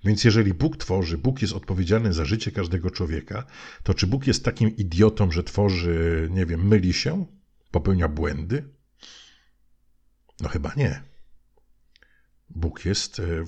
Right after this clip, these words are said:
wszechmocny, wszechwiedzący i w ogóle. Jest alfą i omegą. Więc, e, co zrobił? Popełnił błąd?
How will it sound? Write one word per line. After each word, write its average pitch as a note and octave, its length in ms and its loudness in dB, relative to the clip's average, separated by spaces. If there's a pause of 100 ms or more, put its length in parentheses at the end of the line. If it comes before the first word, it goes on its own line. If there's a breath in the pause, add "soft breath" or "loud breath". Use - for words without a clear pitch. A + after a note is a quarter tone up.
(120)
wszechmocny, C3+ 680 -4
wszechwiedzący F2 800 -2
i - 20 -2
w G#2 80 -4
ogóle. D#3 380 -4 (680 soft breath)
Jest D#2 280 -4
alfą D2+ 360 -6
i F2 100 -4
omegą. D3 440 -4 (2000)
Więc, D#2 540 -4
e, F2 400 -4 (920)
co G2+ 160 2
zrobił? E2 360 -4
Popełnił G2 460 4
błąd? G#2+ 540 -6